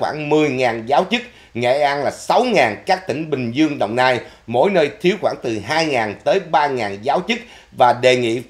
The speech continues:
phải có một cái chính sách hỗ trợ. Đây được xem là tình trạng bế tắc bởi vì nhiều giáo chức cho biết là lương đã quá thấp và họ đã bị ngăn cấm, bị giới hạn rất nhiều trong những việc mà làm việc từ bên ngoài để kiếm thêm nguồn lợi nhuận. Và điều này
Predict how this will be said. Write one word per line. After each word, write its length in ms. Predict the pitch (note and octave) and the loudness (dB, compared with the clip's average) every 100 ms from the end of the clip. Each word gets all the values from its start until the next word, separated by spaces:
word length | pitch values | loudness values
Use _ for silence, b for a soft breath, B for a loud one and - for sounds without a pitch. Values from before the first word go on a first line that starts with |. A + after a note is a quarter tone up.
| - | -2
phải 160 | A2 B2+ | -2 -2
có 100 | E3 | -4
một 160 | F#3 - | -4 -8
cái 80 | E3+ - | -12 -6
chính 220 | A#3 C4+ - | -4 -4 -4
sách 160 | A#3+ - | -4 -4
hỗ 220 | - A#2+ E3+ | -4 -4 2
trợ. 260 | - G#2+ B B B | 4 4 B B B
Đây 180 | F#3 G#3 | 4 6
được 140 | E3 | 4
xem 320 | B2+ F3+ E3+ D#3 | 0 2 2 2
là 160 | B2 | 0
tình 340 | A2+ D3+ C#3 A2+ | 0 -2 -2 -2
trạng 220 | G2 A#2 D3+ | -2 -2 2
bế 140 | F#3+ | 4
tắc 340 | G#3+ G3 - | 4 0 0
bởi 140 | C3+ D3 | -4 -2
vì 160 | C#3 | -2
nhiều 380 | A#2+ B2+ D3+ D3 C3 | -4 0 2 0 0
giáo 160 | E3 F#3 | 0 -2
chức 100 | A3+ - | -8 -4
cho 100 | D3+ | 4
biết 300 | E3+ - B B - | 4 4 B B -2
là 160 | A#2 | 0
lương 400 | B2 D#3+ F3+ E3 | 2 6 6 6
đã 120 | G2 | -4
quá 220 | - D#3 F#3+ | -2 0 4
thấp 320 | F#3 - - | 2 2 -8
và 160 | G#2+ G#2 | -2 -2
họ 240 | F2 E2 A2+ | 0 -4 -2
đã 100 | G2+ | -4
bị 140 | A#2 | -4
ngăn 320 | A#2 F3 E3 C3+ | -2 0 0 -2
cấm, 300 | C#3 G3 F3 | -6 -6 -8
bị 120 | G2 | -10
giới 180 | B2 F3 | -2 0
hạn 280 | D3 F#2 A#2 | 0 -2 -4
rất 180 | G#3 G#3 | -4 2
nhiều 220 | C3 A2+ - B B _ | 2 2 -2 B B _
trong 200 | F3+ F#3 | 4 4
những 120 | E3+ | 0
việc 180 | D3 A2+ | -2 -2
mà 100 | A#2+ | -2
làm 240 | G#2+ A2 | -2 -2
việc 280 | A2 G#2+ - | -6 -8 -2
từ 180 | C#3 B2 | -2 0
bên 180 | C#3+ B2+ | -2 -2
ngoài 220 | G#2 G2+ | -4 -4
để 80 | G2+ | -8
kiếm 280 | - G#3+ F#3+ | -4 -4 0
thêm 180 | C3+ B2 | -4 -2
nguồn 160 | G#2 | -6
lợi 140 | F2+ G2 | -4 -2
nhuận. 240 | G#2+ A2 B B B | -2 -4 B B B
Và 100 | A2 | 0
điều 140 | B2+ | 2
này 220 | B2+ B2+ | 4 4